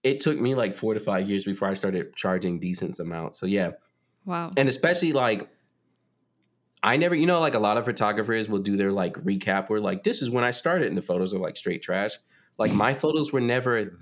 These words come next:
Speaker 1: that bad. Like, if I showed you my first wedding, you'd be like, "Oh, that's actually not so bad." So I, I could have been charging in the thousands early.
Speaker 2: Right.
Speaker 1: It took me forever.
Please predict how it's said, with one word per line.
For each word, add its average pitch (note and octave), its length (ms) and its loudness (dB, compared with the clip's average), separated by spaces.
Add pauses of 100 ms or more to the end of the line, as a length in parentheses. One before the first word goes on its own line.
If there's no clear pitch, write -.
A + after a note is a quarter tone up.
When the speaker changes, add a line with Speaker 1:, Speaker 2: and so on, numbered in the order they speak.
Speaker 1:
that F2 360 -2
bad. - 340 -10 (560)
Like, G2 140 0
if F#2+ 120 -2
I B2+ 100 6
showed C#3 240 2
you C3+ 100 0
my A#2+ 160 2
first A#2 360 -2
wedding, A2 260 2
you'd D3 100 -2
be A3+ 60 -6
like, B3+ 140 -8
"Oh, E4+ 240 0
that's C4+ 220 -4
actually D4+ 320 -4
not D4+ 180 0
so D4 120 -6
bad." D4+ 220 -2
So C3 100 2
I, C#3+ 220 2 (120)
I B2+ 140 2
could G#2+ 260 -4
have F#2+ 240 -4
been F2+ 300 -6 (1120)
charging F#2 420 0
in E2+ 80 -2
the D#2 60 -4
thousands E2 580 -4
early. - 500 -4
Speaker 2:
Right. F#3 540 -10
Speaker 1:
It F#2+ 120 -2
took F#2+ 180 -2
me F#2 120 -2
forever. - 680 -10